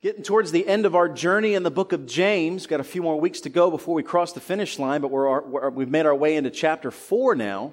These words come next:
If you're just joining us for the first time, the title of our sermon series has been Putting Feet to Our Faith.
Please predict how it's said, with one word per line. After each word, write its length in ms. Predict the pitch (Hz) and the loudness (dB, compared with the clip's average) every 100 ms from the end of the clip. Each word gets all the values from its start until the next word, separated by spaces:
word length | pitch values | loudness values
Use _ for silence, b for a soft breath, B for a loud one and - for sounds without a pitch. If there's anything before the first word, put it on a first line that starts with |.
| b | b
If 80 | b b b b b | b b b b b
you're 100 | - | -2
just 140 | 220 - | -2 2
joining 240 | 226 254 | 2 4
us 100 | 247 | 2
for 100 | 233 | -2
the 60 | 196 | 0
first 280 | 240 233 233 | 2 2 0
time, 160 | 240 | 0
the 80 | 190 | 0
title 320 | - 233 226 | 2 2 2
of 80 | 196 | 2
our 100 | 180 | 2
sermon 440 | - 240 285 214 | 0 -2 0 -2
series 420 | - 160 160 180 - | -4 0 0 0 0
has 180 | 156 | -2
been 220 | 135 160 143 | 0 -2 -2
Putting 340 | 214 233 233 | 0 0 -2
Feet 440 | - - 262 - | -4 -2 -2 -2
to 180 | - 226 | -2 2
Our 140 | 208 196 | 4 2
Faith. 640 | - 262 170 123 - | 2 4 4 -2 -12